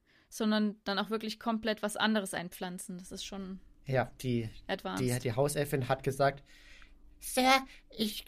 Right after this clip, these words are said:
Speaker 2: ich glaube, ich habe außer den Zucker mit Gift verwechselt.“
Speaker 1: Ach. Oh Mann.
Speaker 2: Ja.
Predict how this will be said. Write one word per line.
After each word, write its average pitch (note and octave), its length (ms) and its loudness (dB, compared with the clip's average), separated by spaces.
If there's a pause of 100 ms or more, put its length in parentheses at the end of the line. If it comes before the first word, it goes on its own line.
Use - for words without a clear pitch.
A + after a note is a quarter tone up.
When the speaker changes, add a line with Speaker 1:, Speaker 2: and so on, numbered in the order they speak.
(100)
Speaker 2:
ich G#3+ 180 -4
glaube, A#3 400 2
ich A#3 140 -4
habe A3+ 240 0
außer G#3+ 220 2
den A3 160 2
Zucker A#3 400 2
mit A3 400 0 (120)
Gift B3 260 0
verwechselt.“ C#3+ 680 -2 (120)
Speaker 1:
Ach. - 240 -12 (1600)
Oh F#3+ 160 -6
Mann. F3 360 -8 (1120)
Speaker 2:
Ja. A2+ 520 0